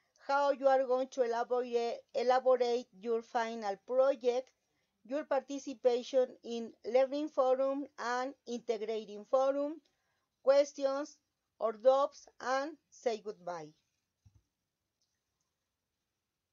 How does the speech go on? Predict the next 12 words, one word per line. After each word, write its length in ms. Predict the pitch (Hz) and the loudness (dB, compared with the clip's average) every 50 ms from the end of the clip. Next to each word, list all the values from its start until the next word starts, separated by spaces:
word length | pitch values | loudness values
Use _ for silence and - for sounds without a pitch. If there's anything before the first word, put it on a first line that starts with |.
| _ _ _ | _ _ _
This 240 | 220 311 320 302 - | -8 -6 -6 -4 -4
is 140 | 359 349 | -4 -2
an 180 | - 359 330 311 | -2 -4 -4 -4
example 800 | 302 285 - - 294 277 277 254 - - 269 269 277 277 277 277 _ _ _ _ _ _ _ _ _ _ _ _ _ _ _ _ _ _ _ - | -6 -8 -6 -4 -4 -4 -4 -2 2 4 4 6 6 4 2 0 _ _ _ _ _ _ _ _ _ _ _ _ _ _ _ _ _ _ _ -2
that 180 | 202 247 254 233 | 0 2 2 2
the 80 | 247 | 2
question 560 | 247 _ - 269 269 277 - - 285 269 269 220 | 2 _ 6 6 6 6 4 0 -2 -2 0 0
that 220 | 247 220 202 196 | -2 -2 -4 -4
you 100 | 240 247 | -6 -6
need 240 | 254 247 247 233 - | -6 -6 -8 -10 -10
to 120 | - 254 240 | -12 -12 -8
write. 400 | 202 220 254 254 254 269 359 | -2 -2 -2 0 0 -4 -6